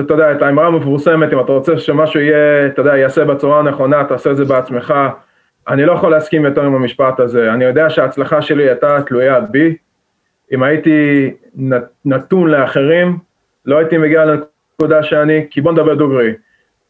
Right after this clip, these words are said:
על הנייר, אין שום סיבה שאני אגיע לקולג'. אין שום סיבה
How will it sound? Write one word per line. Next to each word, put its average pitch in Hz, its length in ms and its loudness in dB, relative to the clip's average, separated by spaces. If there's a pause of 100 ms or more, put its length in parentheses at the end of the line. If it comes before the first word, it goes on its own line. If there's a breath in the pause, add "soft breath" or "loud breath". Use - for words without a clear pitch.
(120)
על 151 160 0
הנייר, 151 380 2 (680)
אין 185 180 0
שום 220 360 0
סיבה 143 540 0 (240)
שאני 139 260 -2
אגיע 131 220 2
לקולג'. 113 540 -2 (160)
אין 165 140 0
שום 220 320 -2
סיבה 151 460 0